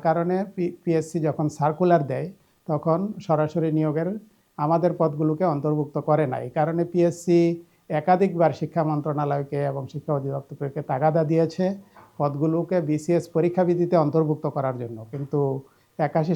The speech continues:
সাল থেকে শুরু করে এই পর্যন্ত এই পদগুলোকে বিসিএস পরীক্ষা বিধিতে অন্তর্ভুক্ত করা হয়নি। যদি বিসিএস পরীক্ষা বিধিতে এই পদগুলোকে অন্তর্ভুক্ত করা হতো, তাহলে প্রত্যেক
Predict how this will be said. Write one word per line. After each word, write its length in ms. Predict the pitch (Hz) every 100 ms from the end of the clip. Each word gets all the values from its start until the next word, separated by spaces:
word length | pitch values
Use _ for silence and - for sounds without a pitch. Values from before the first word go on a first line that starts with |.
| 175
সাল 120 | 170
থেকে 140 | 170 175
শুরু 220 | 165 160 160
করে 120 | 156 151
এই 60 | 147
পর্যন্ত 400 | 156 151 185 185 151 110 - _ _ -
এই 120 | 151 151
পদগুলোকে 500 | 151 147 156 156 190
বিসিএস 380 | 156 147 160 156 -
পরীক্ষা 260 | 147 151
বিধিতে 300 | 147 147 147 175
অন্তর্ভুক্ত 400 | 143 139 135 135 131
করা 140 | 131 127 127
হয়নি। 280 | 135 120 113 _ _ _ -
যদি 240 | 151 147 156
বিসিএস 300 | 147 147 156 156
পরীক্ষা 260 | 160 156 175
বিধিতে 300 | 156 165 165 160
এই 80 | 156
পদগুলোকে 440 | 143 139 151 156
অন্তর্ভুক্ত 480 | 156 143 160 160 156 165
করা 140 | 165 156
হতো, 200 | 170 185 226 220 - _ _
তাহলে 300 | 151 147 160 160
প্রত্যেক 300 | 190 190 196